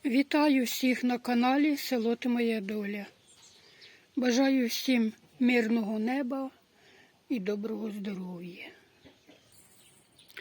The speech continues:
Щодень літо чарує новою своєю красою. Але послухаєш новини, і вже й ця краса якась немила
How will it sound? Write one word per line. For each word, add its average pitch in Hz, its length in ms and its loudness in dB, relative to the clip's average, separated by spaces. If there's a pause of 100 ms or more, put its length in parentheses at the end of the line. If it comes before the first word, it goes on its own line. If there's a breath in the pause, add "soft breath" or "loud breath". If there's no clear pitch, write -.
(680 loud breath)
Щодень 302 640 6
літо 269 320 2
чарує 247 580 2
новою 247 540 4
своєю 240 560 2
красою. 214 800 -4 (1200 loud breath)
Але 254 220 2
послухаєш 269 720 2
новини, 285 720 6 (1000 loud breath)
і 285 160 2
вже 285 180 4
й 262 40 4
ця 262 180 2
краса 277 420 0
якась 302 400 2
немила 269 760 6